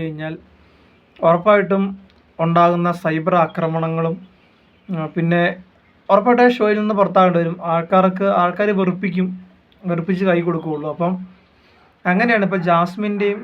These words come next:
ഗബ്രീൻ്റെയും അവസ്ഥ. അപ്പോൾ സീക്രട്ട് ഏജന്റ് പറ്റിയിട്ടുള്ള എന്താണെന്ന് വെച്ചാൽ സീക്രട്ട് ഏജന്റ് ചെന്നിട്ട്, ഉം,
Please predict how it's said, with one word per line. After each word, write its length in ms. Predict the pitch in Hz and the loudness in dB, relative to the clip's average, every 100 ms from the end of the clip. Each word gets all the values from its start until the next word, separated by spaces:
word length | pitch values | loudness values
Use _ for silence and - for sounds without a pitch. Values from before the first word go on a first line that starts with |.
| 170 | -10
ഗബ്രീൻ്റെയും 500 | 160 165 165 170 143 | -8 -4 -4 -4 -6
അവസ്ഥ. 240 | 131 - 139 - _ _ _ _ _ - | -8 -12 -14 -14 _ _ _ _ _ -6
അപ്പോൾ 180 | 165 185 | -4 0
സീക്രട്ട് 400 | 185 185 202 214 233 | 2 4 2 2 2
ഏജന്റ് 280 | 240 247 247 | 4 2 2
പറ്റിയിട്ടുള്ള 440 | 190 208 208 214 202 | 0 0 0 2 2
എന്താണെന്ന് 260 | 196 196 190 | 4 2 0
വെച്ചാൽ 140 | 185 | -2
സീക്രട്ട് 340 | 180 202 185 220 | -4 -4 -2 -2
ഏജന്റ് 280 | 220 226 226 | 0 -2 -2
ചെന്നിട്ട്, 360 | 202 185 185 190 190 190 - - - _ _ _ - | 2 2 2 0 -2 -4 -20 -20 -20 _ _ _ -12
ഉം, 320 | 226 165 | -6 -4